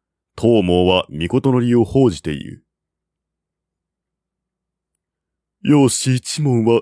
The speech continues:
公客をなして法に触れ、旧族を中立すべきところでありますが、正常は母子の情を思いたまいて罪を加えるに忍びず、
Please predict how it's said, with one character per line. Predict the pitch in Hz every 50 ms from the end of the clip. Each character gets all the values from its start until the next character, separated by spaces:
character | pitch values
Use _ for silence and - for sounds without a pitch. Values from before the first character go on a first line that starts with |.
| - _
公 | - - 147 160 170 175
客 | 185 160 - 170 160
を | 156
な | 147 156 147
し | -
て | - 135 127 127
法 | 117 - - 104 110 139 147
に | 131 131 131 123
触 | - - -
れ、 | 110 110 104 98 - _ _ _ _ _ _ _ _ _
旧 | - - 151 135 117
族 | 95 101 95 87 104 101 101
を | 101
中 | - - - 90 98 117 127
立 | 127 117 - -
す | - -
べ | 110 117
き | 107 - -
と | 107 98
こ | - 107
ろ | 104 104
で | 95 87
あ | 82
り | 85 85
ま | 87 85
す | - - -
が、 | - - - - _ _ _ _ _ _ _ _ _ _ _ _ _ _ _ _ _
正 | - - - 131 131 131 131
常 | 104 120 123 123 127
は | 127 127
母 | - 170 170
子 | - - 131
の | 131 131 127
情 | 104 104 123 135
を | 139 139 135 135 135
思 | 139 151 170 175
い | 165 156
た | - 160
ま | 160 180 175
い | 143
て | - - 110 101 - _ _ _ _
罪 | - - 143 120 104 92 92
を | 95 95
加 | - - - 110 127 127 127
え | 123
る | 120
に | 107 104
忍 | 101 - - 127 120 120 113
び | 113
ず、 | 98 - -